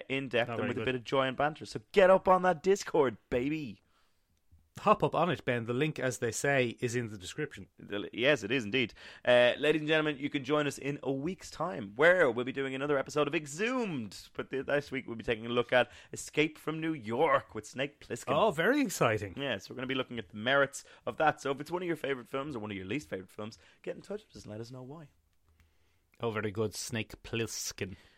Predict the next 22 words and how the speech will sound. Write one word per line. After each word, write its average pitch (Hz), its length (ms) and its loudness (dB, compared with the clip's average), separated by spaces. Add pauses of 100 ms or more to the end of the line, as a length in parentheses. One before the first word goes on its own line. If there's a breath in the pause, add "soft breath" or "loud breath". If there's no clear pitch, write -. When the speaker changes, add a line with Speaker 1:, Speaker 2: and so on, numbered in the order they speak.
(220 soft breath)
Speaker 1:
Yes, - 380 -8
right. 147 240 0
I'm 143 140 -2
off 143 160 0
to - 100 -18
go 131 80 0
take - 200 -8
a - 40 -8
dip 123 200 -6
in 113 80 -10
the 107 60 -8
pool 120 300 -4
while 110 120 2
some 107 180 -10
advisors 107 440 -4
tell 107 180 -6
me 113 100 -8
what's 107 220 -10
wrong 113 100 -6
with 113 100 -12
the - 60 -20
podcast. - 480 -10